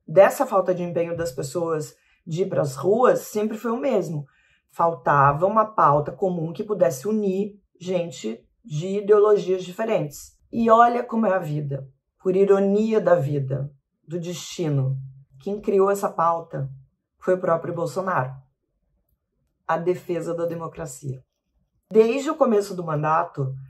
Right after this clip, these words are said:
o Bolsonaro ataca as instituições,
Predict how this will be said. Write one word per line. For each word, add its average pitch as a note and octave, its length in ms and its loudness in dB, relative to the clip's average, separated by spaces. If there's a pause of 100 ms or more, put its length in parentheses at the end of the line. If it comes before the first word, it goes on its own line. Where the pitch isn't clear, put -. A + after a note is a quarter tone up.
(260)
o - 60 -8
Bolsonaro G#3 560 6
ataca F#3+ 400 4
as A#3 100 -2
instituições, G3 1040 -4